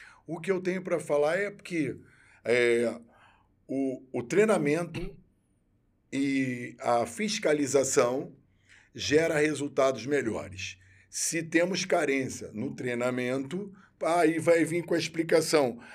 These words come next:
"Ah, falta verba pra isso." Bom, se falta verba, vai ter resultado negativo na segurança pública,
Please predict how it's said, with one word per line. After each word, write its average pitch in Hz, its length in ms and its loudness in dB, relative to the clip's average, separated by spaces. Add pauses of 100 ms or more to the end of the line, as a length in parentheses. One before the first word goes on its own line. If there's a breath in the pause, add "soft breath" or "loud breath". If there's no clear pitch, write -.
"Ah, 220 200 0
falta 214 440 4
verba 190 540 4
pra 190 200 2
isso." 117 460 0 (540)
Bom, 104 280 0
se - 180 -12
falta 104 400 -4
verba, 113 340 0
vai 117 160 0
ter 110 120 -6
resultado 110 560 -2
negativo 107 720 -4 (200 loud breath)
na 113 140 0
segurança 117 500 -2
pública, - 440 -6